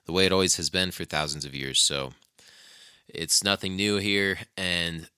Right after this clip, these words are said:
it's like I was saying about the coronavirus. It's, um, if they don't want these things to happen,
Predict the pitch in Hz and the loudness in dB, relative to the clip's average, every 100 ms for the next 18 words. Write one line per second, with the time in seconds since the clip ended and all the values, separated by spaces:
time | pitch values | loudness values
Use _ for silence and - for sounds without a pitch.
0 | _ _ _ _ _ _ - 127 - 139 | _ _ _ _ _ _ -10 -2 0 2
1 | 127 - 131 123 117 - - 120 117 110 | 2 4 4 2 0 -2 -4 -2 0 2
2 | 104 95 92 - 107 95 90 - 104 98 | 2 4 4 2 -4 0 0 0 -2 -2
3 | 87 78 71 _ _ _ _ _ _ - | -2 -6 -12 _ _ _ _ _ _ -14
4 | - 113 - 120 101 135 151 123 113 101 | -2 -2 2 2 4 4 4 2 2 0
5 | 110 95 85 107 95 - 82 92 90 85 | -2 0 0 0 0 0 0 2 2 0
6 | 76 | -4